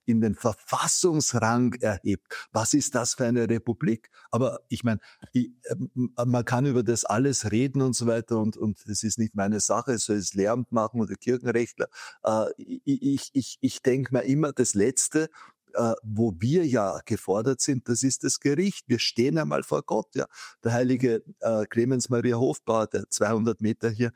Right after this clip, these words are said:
neben der Nationaldirektion der päpstlichen Missionswerke gestorben ist, also die hat's <laughs> damals noch nicht gegeben, aber hier war ein Kloster und da ist unser Stadtpatron gestorben,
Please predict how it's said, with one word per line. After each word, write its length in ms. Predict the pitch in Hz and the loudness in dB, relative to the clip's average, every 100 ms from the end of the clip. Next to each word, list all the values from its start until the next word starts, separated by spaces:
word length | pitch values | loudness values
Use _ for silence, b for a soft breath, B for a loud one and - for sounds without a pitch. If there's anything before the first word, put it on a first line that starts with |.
| B B _ | B B _
neben 280 | 104 110 107 | 0 2 2
der 240 | 104 101 | 2 0
Nationaldirektion 1200 | - 101 - 110 98 107 107 107 107 - 113 107 101 | 0 -2 0 0 2 0 0 -2 -2 -2 0 0 -2
der 120 | 98 | -4
päpstlichen 480 | 107 104 - 101 113 | -2 -2 -4 -2 -2
Missionswerke 720 | 107 110 113 - 110 110 110 | 0 0 0 0 -2 -2 -6
gestorben 520 | - 104 - 101 117 | -6 -4 2 2 2
ist, 200 | 127 - - | 0 -2 -2
also 200 | 110 104 | 0 2
die 160 | 120 | 2
hat's 220 | 98 - - | 2 2 -2
<laughs> 0 | |
damals 360 | 110 - - | -2 0 2
noch 140 | 120 113 | 2 2
nicht 220 | 110 - | 0 0
gegeben, 360 | 107 117 127 123 B B | 0 0 0 -4 B B
aber 200 | 104 101 | 0 2
hier 220 | 101 117 | 2 2
war 100 | 113 | 2
ein 120 | 104 | 2
Kloster 460 | 98 101 120 - 123 b | 0 0 0 0 -2 b
und 180 | - 113 | -6 0
da 40 | 113 | 0
ist 140 | 107 | 2
unser 260 | 131 117 110 | 0 2 0
Stadtpatron 840 | - 113 - 127 110 104 107 110 | 0 -2 0 -2 0 0 0 0
gestorben, 540 | 104 - 95 101 135 | -4 -2 0 0 -2